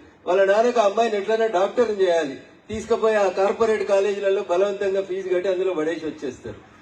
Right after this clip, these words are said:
ఆ వాతావరణానికి అడ్జస్ట్ కాలేక జూన్, జూలై, ఆగస్టు మూడు నెలల్లోనే బిల్డింగ్ల మీదకి వెళ్ళి దూకేటువంటి సంఘటనలు చూస్తూ ఉంటాం. అందుకని my sincere request to the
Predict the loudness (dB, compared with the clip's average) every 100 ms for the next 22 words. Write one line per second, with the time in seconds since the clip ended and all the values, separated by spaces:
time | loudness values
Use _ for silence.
0 | -20 0 4 8 6 8 6 6 4 2
1 | 0 0 0 0 2 4 4 2 -2 -6
2 | -10 -20 -6 4 4 6 6 6 6 6
3 | 2 2 2 2 2 2 4 4 4 4
4 | 4 2 0 2 2 0 0 0 0 -2
5 | 0 0 0 -2 -4 -6 -8 -6 -8 -8
6 | -6 -8 -6 -8 -8 -14 -18 _ -20 -16
7 | -2 2 4 4 4 2 -2 -2 0 0
8 | 0 0 0 0 -2